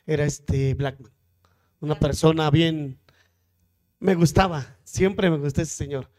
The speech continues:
Incluso tengo una máscara de él y no muchos recuerdos, pero sí esa, esa función de André Gigante, bueno, la verdad, fueron muchas, pero esa sí me quedó marcado.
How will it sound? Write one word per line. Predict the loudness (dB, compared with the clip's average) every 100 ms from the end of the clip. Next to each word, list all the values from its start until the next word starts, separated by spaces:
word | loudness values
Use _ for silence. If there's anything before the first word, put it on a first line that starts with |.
| _ _
Incluso | -4 -2
tengo | 0 0
una | 0 0
máscara | -2 -2 -4
de | -2
él | -2
y | -2 -2 -8 -12 _ _ _ _ _ _ _ _ -8
no | -6
muchos | -4 -6 -4
recuerdos, | -4 0 0 -2 -6 -4
pero | -2 0
sí | 2 2
esa, | 4 4 4 2
esa | 0 -2
función | -4 -4 0
de | 2 2
André | 0 -4
Gigante, | -6 -6 -2 -2 -2 _ _ _ _ _ _ -4
bueno, | 0 2
la | 4 4
verdad, | 4 0 _ _ -4
fueron | 4 4
muchas, | 4 0 -2
pero | 0 0
esa | 0 -2
sí | 0
me | -2
quedó | 0 -2
marcado. | -2 -4 -2 -2 -4 -12